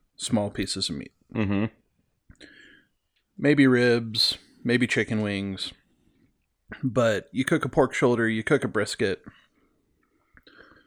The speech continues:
Speaker 1: it's ten to twenty pounds of meat. <laughs> Ten to twenty pounds of meat.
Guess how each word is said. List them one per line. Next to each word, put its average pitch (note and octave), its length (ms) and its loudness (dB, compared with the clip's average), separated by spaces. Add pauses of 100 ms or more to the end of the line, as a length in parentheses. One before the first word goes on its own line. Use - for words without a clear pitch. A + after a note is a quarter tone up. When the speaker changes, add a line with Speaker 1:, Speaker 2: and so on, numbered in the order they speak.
(800)
Speaker 1:
it's - 400 -4 (360)
ten C3+ 580 2
to B2 160 4
twenty A#2+ 380 2
pounds C3 380 2
of C3 100 2
meat. C3+ 220 4 (360)
<laughs> - 320 -10
Ten C3+ 180 4
to C3 60 2
twenty C3 240 6
pounds C3 280 4
of A#2+ 80 0
meat. C3+ 280 2